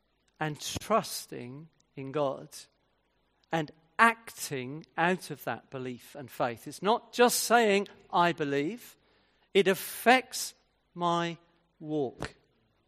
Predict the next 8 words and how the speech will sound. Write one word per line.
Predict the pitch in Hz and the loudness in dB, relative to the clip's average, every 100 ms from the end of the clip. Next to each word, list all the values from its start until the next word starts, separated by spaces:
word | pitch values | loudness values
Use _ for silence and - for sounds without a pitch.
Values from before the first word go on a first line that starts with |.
| _ _ _ _ _ - | _ _ _ _ _ -2
It | 196 | 2
affects | 220 - - 269 269 - - - - _ _ _ _ _ 196 | 2 0 0 2 2 0 -6 -8 -18 _ _ _ _ _ 0
my | 196 | 2
marriage, | 190 196 190 165 156 - - - _ _ _ _ _ - | 4 4 4 2 -4 -10 -16 -18 _ _ _ _ _ -2
my | 196 202 | 4 4
family, | 190 - 254 226 196 165 151 | 2 -2 4 4 4 -2 -2
my | 170 202 | 2 2
children, | 202 - - 254 208 196 160 | 2 -2 -2 0 2 0 0